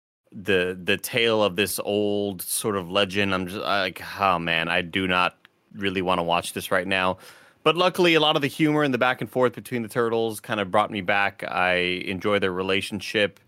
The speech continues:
It's portrayed really well on screen. The humor is pretty good. I, it,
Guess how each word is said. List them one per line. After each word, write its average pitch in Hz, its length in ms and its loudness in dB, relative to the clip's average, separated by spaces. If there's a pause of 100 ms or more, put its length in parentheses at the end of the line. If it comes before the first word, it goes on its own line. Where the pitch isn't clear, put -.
(400)
It's 98 160 -4
portrayed 107 480 0
really 101 260 2
well 98 200 4
on 92 160 2
screen. 123 640 0 (640)
The 98 460 0
humor 180 560 4
is 175 260 2
pretty 196 280 2
good. 143 440 4
I, 107 200 4
it, 110 440 0